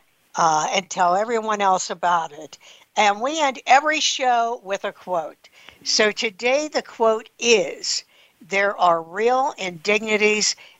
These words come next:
and real problems when all phases of life are controlled. When to get up, when to eat, when to shower, and chemicals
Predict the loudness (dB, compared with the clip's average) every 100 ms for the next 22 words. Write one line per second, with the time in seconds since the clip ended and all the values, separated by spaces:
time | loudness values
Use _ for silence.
0 | _ 0 0 -2 -4 0 2 0 -8 -2
1 | 0 0 -2 -12 -14 -8 -8 -8 -20 _
2 | _ -8 -6 -6 -4 0 2 2 0 -6
3 | -2 0 0 -4 -2 -2 -4 -4 0 0
4 | -2 -14 -2 0 0 -4 -8 -6 -4 -4
5 | -6 -10 -16 _ -20 _ -6 -2 -2 -4
6 | -2 0 2 0 -2 -14 _ _ _ -8
7 | -4 -2 -2 -4 0 0 0 -6 -12 -6
8 | -6 -2 0 2 2 2 0 -4 -8 _
9 | _ _ -2 -2 -4 -4 -2 0 -2 -4
10 | -8 -8 -14 -14